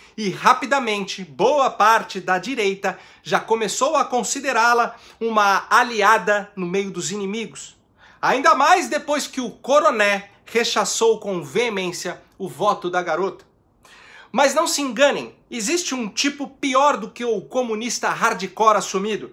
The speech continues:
É o esquerdista, igualmente radical nas convicções, mas que discursa por aí que esquerda e direita são termos que não se aplicam mais no século vinte e um. E assim se passa por moderado,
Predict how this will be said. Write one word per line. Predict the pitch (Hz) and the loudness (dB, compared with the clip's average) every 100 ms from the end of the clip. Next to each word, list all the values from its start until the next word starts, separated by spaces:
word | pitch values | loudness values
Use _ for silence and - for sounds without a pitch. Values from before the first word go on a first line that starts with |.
| - | -10
É | 139 | -8
o | 147 | -8
esquerdista, | - 262 240 175 180 - 180 - | -8 -10 -10 -10 -10 -10 -12 -14
igualmente | 143 147 147 208 320 320 | -6 -2 0 -2 -2 -4
radical | 302 247 285 240 277 | -2 -2 -2 2 4
nas | 285 - | 2 0
convicções, | 277 262 277 - 247 226 208 - - - - | -6 -10 -8 -4 -2 -2 -6 -12 -20 -20 -2
mas | 277 247 | -2 -2
que | - 247 | -4 -6
discursa | 247 - - - 302 233 - 226 | -6 -6 -8 -6 -6 -6 -6 -6
por | 240 247 | -4 -4
aí | 226 208 190 - - - | -2 -2 -6 -14 -20 -12
que | 254 214 | -8 -6
esquerda | - - 254 233 202 | -6 -4 0 0 -2
e | |
direita | 170 160 214 196 165 | -4 0 0 0 -4
são | 147 151 | -10 -10
termos | - 202 185 147 - | -2 0 0 -4 -10
que | 175 | -6
não | 196 | -6
se | 190 | -4
aplicam | 160 - 196 190 135 | -6 -6 -8 -8 -2
mais | 156 185 143 | 0 0 -2
no | 139 123 | -8 -14
século | - 180 165 156 | -10 -8 -8 -10
vinte | 160 165 170 | -12 -8 -4
e | |
um. | 196 156 - _ - - - | -4 -6 -12 _ -20 -14 0
E | 254 | 2
assim | 277 - 339 320 | 2 -2 -4 -4
se | 269 220 | -6 0
passa | 254 262 254 226 | 2 2 0 -6
por | 247 226 | -8 -6
moderado, | 196 214 269 262 247 277 220 117 | -4 -2 0 0 2 4 2 -2